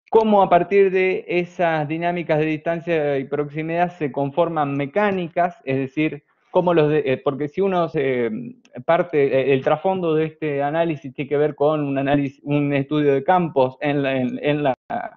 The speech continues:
en las Global Game Jam, donde uno se da cuenta que las desarrolladoras y los desarrolladores, primero que comparten son formas de afectar al sistema de juego, es decir, comparten mecánicas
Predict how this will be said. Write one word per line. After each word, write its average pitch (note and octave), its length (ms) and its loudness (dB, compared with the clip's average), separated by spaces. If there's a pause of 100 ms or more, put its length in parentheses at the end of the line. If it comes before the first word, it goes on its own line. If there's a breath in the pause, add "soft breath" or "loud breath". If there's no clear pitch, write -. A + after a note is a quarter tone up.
(160)
en C3+ 140 -6
las C#3 140 -2
Global C#3+ 260 0
Game D#3 180 -4
Jam, F#3 300 -2 (320)
donde F3 240 2
uno G#3 140 4
se G3+ 100 4
da G3+ 120 6
cuenta G3+ 340 2
que D3+ 120 2
las E3+ 300 2
desarrolladoras D#3 840 -2
y - 140 -10
los D#3+ 140 2
desarrolladores, D3+ 600 -2 (100)
primero E3 300 -2
que C#3+ 120 -2
comparten D3+ 560 -2
son D#3 240 -4
formas E3+ 360 2
de C#3 60 4
afectar C3 440 2
al D#3 140 4
sistema D3 400 -2
de C#3 60 -2
juego, F#3 280 2
es C#3 120 0
decir, D#3+ 220 -4
comparten D3 480 0
mecánicas C#3 680 0